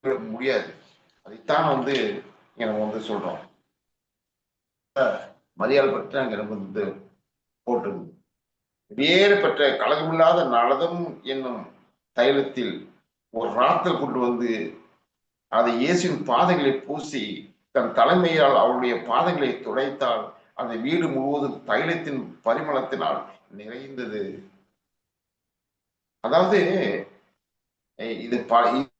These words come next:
இது வந்து பல டைமென்ஷன்ல நமக்கு அந்த பாடத்தை சொல்லணும். ஆ, அந்த அம்மாட்ட ஏன் இந்த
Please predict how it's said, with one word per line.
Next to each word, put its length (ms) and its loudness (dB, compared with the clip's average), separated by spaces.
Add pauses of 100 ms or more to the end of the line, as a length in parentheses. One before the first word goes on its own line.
(100)
இது 220 -2
வந்து 100 0
பல 360 2
டைமென்ஷன்ல 720 2
நமக்கு 260 -2
அந்த 120 -2
பாடத்தை 440 0
சொல்லணும். 320 -4 (1080)
ஆ, 280 2
அந்த 220 2
அம்மாட்ட 320 2
ஏன் 340 2
இந்த 400 0